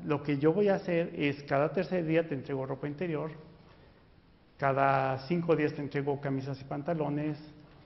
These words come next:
cada ocho días o cada diez días te entrego el, el mantel de la mesa, etcétera"? Lo que está haciendo la lavandería es generar clases de servicio. Dependiendo del tipo de ropa,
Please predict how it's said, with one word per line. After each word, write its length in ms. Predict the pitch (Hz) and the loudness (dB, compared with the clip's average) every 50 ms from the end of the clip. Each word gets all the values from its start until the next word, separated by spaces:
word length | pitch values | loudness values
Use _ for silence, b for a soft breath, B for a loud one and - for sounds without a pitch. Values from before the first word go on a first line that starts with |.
| - - - | -20 -20 -10
cada 400 | - 135 131 131 135 131 131 135 | -6 -4 -2 0 0 0 0 0
ocho 260 | 139 143 139 - 147 | -2 -2 -2 -2 -2
días 400 | 143 143 139 139 139 139 139 139 | 0 2 2 2 2 0 0 -4
o 80 | 131 135 | -6 -6
cada 240 | - 135 135 131 | -6 -4 -4 -4
diez 180 | 127 135 135 131 | -2 -2 -2 -2
días 220 | 135 135 131 131 | -2 -2 -4 -4
te 80 | 135 - | -6 -8
entrego 540 | 127 123 - 131 131 127 127 127 127 127 127 | -10 -10 -8 -6 -6 -4 -4 -4 -4 -4 -4
el, 200 | 123 123 123 - | -4 -6 -8 -8
el 140 | - - 120 | -8 -8 -8
mantel 420 | 127 123 123 123 - 131 127 127 | -8 -10 -10 -8 -8 -8 -8 -8
de 120 | 127 127 | -8 -8
la 100 | 120 135 | -6 -4
mesa, 340 | 139 151 147 143 135 - 143 | -4 -4 -4 -4 -6 -6 -8
etcétera"? 520 | 139 - - - 214 226 226 - 147 110 - - - - - - - - - - - - - - - - - - - B B B B B B - - - - - - - - | -8 -8 -4 -4 -4 -4 -4 -8 -10 -12 -12 -16 -20 -20 -20 -20 -20 -20 -20 -20 -20 -20 -20 -20 -20 -20 -20 -20 -20 B B B B B B -20 -20 -20 -20 -20 -20 -12 -4
Lo 180 | 147 147 147 151 | -2 -2 0 0
que 80 | 156 | -2
está 140 | 139 139 165 | -2 -2 -2
haciendo 240 | 156 143 170 175 170 | -2 0 0 2 2
la 100 | 165 165 | 2 2
lavandería 520 | 165 170 165 165 160 156 151 147 151 147 | 2 2 2 2 0 0 0 2 2 0
es 80 | 147 147 | 0 -2
generar 360 | 147 139 127 123 127 131 131 | -4 -6 -4 -4 -4 -6 -6
clases 400 | - - 127 120 123 131 127 120 | -8 -8 -8 -8 -8 -10 -10 -12
de 80 | 120 117 | -12 -12
servicio. 520 | - - 143 139 143 175 170 - - - - - - - - - - | -12 -12 -10 -10 -10 -10 -10 -12 -14 -20 -20 -20 -20 -20 -20 -12 -8
Dependiendo 720 | 131 131 131 131 139 135 135 135 143 147 151 151 151 165 | -8 -6 -6 -4 -4 -2 -2 0 0 0 0 0 -2 -2
del 160 | 160 160 151 | -2 -4 -4
tipo 260 | 156 - 147 151 160 160 | -6 -8 -6 -4 -4 -2
de 120 | 160 160 | -2 -2
ropa, 400 | 143 147 139 131 135 - 170 190 | -2 -2 -4 -4 -4 -6 -8 -8